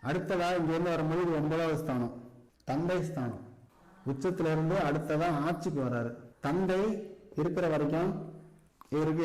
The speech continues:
எந்த பிரச்சனையும் கிடையாது. தந்தை இருக்கிற வரைக்கும் எல்லா பலன்களும், எல்லா அனுகூலங்களும் கிடைச்சிரும்.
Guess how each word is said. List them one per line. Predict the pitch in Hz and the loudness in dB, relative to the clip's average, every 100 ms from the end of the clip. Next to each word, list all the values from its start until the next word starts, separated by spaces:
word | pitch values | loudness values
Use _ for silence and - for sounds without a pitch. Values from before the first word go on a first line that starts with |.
| 151 | 2
எந்த | 156 147 | 0 -2
பிரச்சனையும் | 131 160 156 | -2 -2 0
கிடையாது. | 131 120 110 - - - | 0 -2 -4 -10 -18 -6
தந்தை | 131 147 151 | -2 0 0
இருக்கிற | 139 131 127 | 0 0 -2
வரைக்கும் | 127 147 170 190 - - 123 | -2 -2 -2 -4 -12 -4 0
எல்லா | 143 151 147 147 143 135 135 127 127 120 120 117 117 110 110 110 104 104 - - | 2 4 4 4 4 4 4 4 4 4 2 2 2 0 0 -2 -4 -8 -14 -8
பலன்களும், | 131 151 143 160 143 | -4 -2 0 -2 -2
எல்லா | 139 147 139 | 0 0 -2
அனுகூலங்களும் | 143 147 139 135 165 - - - | -2 -2 -2 -2 -4 -6 -12 -10
கிடைச்சிரும். | 135 135 135 117 | -6 -4 -4 -6